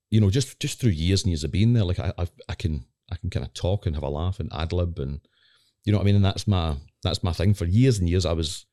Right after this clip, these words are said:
the extreme hardcore, very serious, you know, the Mister I C W, and, and it was good, but, you know, it takes its toll on you. And then when I started kind of, you know,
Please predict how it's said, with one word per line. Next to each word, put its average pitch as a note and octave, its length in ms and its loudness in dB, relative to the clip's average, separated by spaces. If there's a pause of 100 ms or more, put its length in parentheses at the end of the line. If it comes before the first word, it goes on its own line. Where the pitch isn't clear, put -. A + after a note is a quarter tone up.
(760)
the - 100 -6 (100)
extreme E2 520 -2
hardcore, D2+ 760 -4 (260)
very D2+ 180 -4
serious, D#2+ 540 -2
you D#2+ 60 -6
know, D#2 80 -4
the C#2+ 100 -10 (180)
Mister - 320 -6
I C#2+ 80 -4
C - 160 -10
W, D2+ 280 -6
and, C#2+ 160 -8 (760)
and A2+ 100 -6
it D2+ 40 -8
was D#2 120 -4
good, - 300 -2 (680)
but, - 100 -8
you D#2 80 -10
know, E2 60 -8
it - 80 -16
takes F2 220 -6
its - 120 -14
toll E2+ 240 -2
on F#2 100 0
you. D#2 140 -4 (600)
And D2+ 140 -4
then D#2 140 -2
when D#2+ 80 -2
I D2+ 40 -4
started - 500 -6
kind D#2 120 -4
of, C2 80 -6 (720)
you E2+ 160 -4
know, C#2+ 120 -6